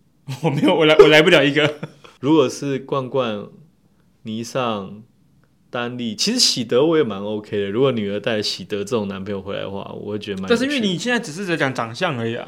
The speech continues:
Speaker 2: 只是讲长相，
Speaker 1: 只讲外表而已。
Speaker 2: 没有，没有，长相的话，我倒觉得，我，长相我觉得就是真的女儿喜欢的话，我不会太怎么样。就像你说的，
Speaker 1: 跟你刚刚的问题不一样哦。<laughs>
Speaker 2: 我不在乎长相啊，又不是我要跟他在一起。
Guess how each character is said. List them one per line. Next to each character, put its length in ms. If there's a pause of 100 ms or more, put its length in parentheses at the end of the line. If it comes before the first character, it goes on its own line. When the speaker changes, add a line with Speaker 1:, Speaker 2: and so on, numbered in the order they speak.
Speaker 2:
只 100
是 80
讲 180
长 160
相， 60
Speaker 1:
只 60
讲 80
外 0
表 0
而 40
已。 20
Speaker 2:
没 80
有， 60
没 80
有， 80
长 240
相 200
的 80
话， 140
我 180
倒 160
觉 180
得， 340 (880)
我， 160 (120)
长 280
相 180
我 140
觉 220
得 120
就 160
是 580
真 160
的 100
女 200
儿 120
喜 220
欢 280
的 60
话， 200
我 140
不 160
会 100
太 240
怎 160
么 120
样。 220 (280)
就 120
像 180
你 80
说 200
的， 160
Speaker 1:
跟 140
你 80
刚 220
刚 100
的 140
问 180
题 140
不 260
一 140
样 180
哦。 220 (520)
<laughs> 500
Speaker 2:
我 220
不 120
在 200
乎 120
长 240
相 180
啊， 100
又 120
不 80
是 120
我 160
要 100
跟 120
他 60
在 180
一 60
起。 240